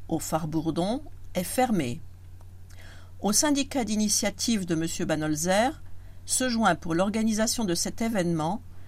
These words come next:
l'Union commerciale, dont le président est monsieur Royer. Le préfet Magny procède à l'inauguration.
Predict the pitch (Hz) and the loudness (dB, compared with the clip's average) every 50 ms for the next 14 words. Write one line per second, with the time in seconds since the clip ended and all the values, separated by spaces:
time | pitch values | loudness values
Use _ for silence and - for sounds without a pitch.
0 | - - - - - 190 220 262 262 262 254 233 220 - 190 180 175 175 - - | -12 -12 -14 -6 -2 2 4 4 4 4 4 2 2 2 0 0 0 0 0 0
1 | - - 156 156 160 196 240 277 - - - - 156 208 214 220 226 220 - - | 2 2 4 4 2 2 2 -2 -4 -4 -4 -4 0 2 2 2 2 0 -2 -2
2 | 262 233 226 233 196 220 220 254 277 - - 190 180 185 190 180 - - 247 233 | 0 2 2 2 2 2 2 2 0 -2 0 0 0 2 0 0 0 0 0 0
3 | 214 208 196 185 165 156 143 - - - - - - - - - - - - - | 2 2 0 0 2 -2 -4 -4 -6 -10 -12 -12 -12 -12 -10 -10 -10 -10 -10 -12
4 | - - - - - - - - - - - - - - 208 220 247 247 - - | -12 -12 -12 -12 -12 -10 -10 -6 -6 -6 -6 -6 -4 2 4 6 6 4 4 2
5 | 285 285 - 330 311 277 240 226 226 240 277 311 - - - 240 - - 269 254 | 2 2 4 4 4 6 6 6 6 4 4 2 2 0 0 0 2 4 4 6
6 | 220 226 220 214 220 220 214 214 190 220 214 214 202 202 - - - - - 127 | 8 8 8 8 6 4 4 4 2 2 2 2 4 4 4 2 2 0 -2 -4
7 | 139 | -4